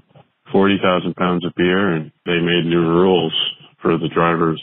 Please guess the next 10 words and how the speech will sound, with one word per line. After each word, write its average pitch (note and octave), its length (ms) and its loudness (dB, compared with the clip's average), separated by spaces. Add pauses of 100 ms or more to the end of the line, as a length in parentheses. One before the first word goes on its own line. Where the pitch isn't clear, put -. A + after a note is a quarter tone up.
that D#2 200 -2
they E2 140 -2
can D#2 160 -4
violate E2 440 0
their D#2+ 200 -2
hours E2 340 0
of D#2 140 -6
service E2 440 -2
rules D#2 400 -4 (1200)
for, E2+ 340 -2